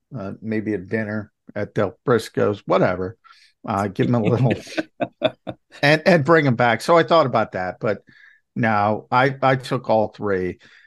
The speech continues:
Speaker 1: And yeah, for the people, there's so many people saying the Eagles are gonna pick up a punter and the punter's not on the roster right now. No, they're not, for the reason you just said.
Speaker 2: Holder.
Speaker 1: Jake Elliott's banging through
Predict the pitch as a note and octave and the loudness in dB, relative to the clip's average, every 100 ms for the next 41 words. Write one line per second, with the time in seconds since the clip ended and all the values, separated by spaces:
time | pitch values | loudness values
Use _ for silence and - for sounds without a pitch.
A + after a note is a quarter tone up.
0 | _ - F3+ G3 G3+ D#3 F#3+ F3 A3+ A3 | _ 0 2 6 4 4 -2 0 -2 0
1 | F3 G3 F#3+ - - C4 C4 G#3+ E3 D#3+ | 0 -2 -2 -6 -2 0 2 0 -2 -4
2 | D#3 B2+ C#3 B2 A2+ A#2 B2 B2 G#2+ A2 | -6 -4 0 2 4 2 2 -2 -2 0
3 | G#2+ - A#2+ A#2+ G2+ F#2+ - A2 G#2 G#2+ | 0 -2 -6 -6 -6 -8 -4 -2 0 -2
4 | F2+ - A#2+ G#2+ F#2 G#2 G2+ G#2 G#2 F2 | -6 -2 0 0 -2 -2 0 -2 -2 -4
5 | G2 G#2+ G#2+ - G2+ G#2 G#2 G#2+ G#2 - | -2 -2 -2 -6 -4 -4 -4 -4 -6 -8
6 | _ _ _ _ G3 B3 A#3+ F3+ D#3+ D3+ | _ _ _ _ 2 4 4 2 2 2
7 | F#2+ E2+ _ _ - C#3 C#3 C#3+ F#3 D#3+ | 0 -4 _ _ -8 -4 -4 -2 -2 -2
8 | D#3 C#3 C3+ B2 G#2+ - A2 F2 - _ | -2 0 0 0 -4 -2 -2 -2 -6 _
9 | _ _ _ _ A#2+ A2+ F2+ - _ - | _ _ _ _ 2 2 0 -8 _ 0
10 | G#3 B3+ G#3+ F3+ E3+ C#3 C3 - C#3+ C#3+ | 2 2 2 4 4 4 0 0 2 2
11 | C3+ C3+ B2+ A2 | 0 -2 -6 -4